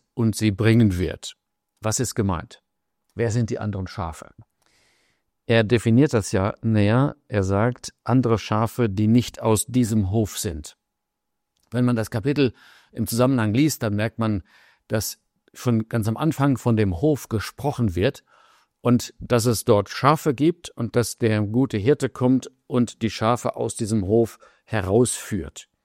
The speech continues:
Das ist ein Bild davon, dass es solche gab im Volk Israel, die auf die Stimme des Herrn Jesus hörten und die ihm nachfolgten, die er sozusagen herausführen konnte aus diesem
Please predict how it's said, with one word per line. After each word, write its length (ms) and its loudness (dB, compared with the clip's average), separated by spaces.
Das 160 -6
ist 100 -2
ein 220 -2
Bild 240 4
davon, 540 2
dass 500 -4
es 180 -6
solche 380 2
gab 420 -2
im 180 -8
Volk 380 0
Israel, 760 -2
die 280 2
auf 180 -6
die 120 -2
Stimme 480 2
des 200 -2
Herrn 120 -2
Jesus 420 -4
hörten 460 -2
und 320 0
die 280 0
ihm 240 4
nachfolgten, 880 0
die 200 -4
er 100 -2
sozusagen 720 0
herausführen 1080 0
konnte 480 -2
aus 300 -4
diesem 360 -2